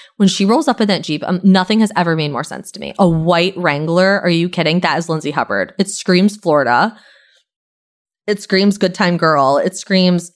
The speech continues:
"I'm a fun time." But another thing that really stood out to me in this episode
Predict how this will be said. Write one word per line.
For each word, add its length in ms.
"I'm 220
a 60
fun 240
time." 280
But 100
another 280
thing 360
that 160
really 220
stood 160
out 120
to 80
me 40
in 20
this 100
episode 460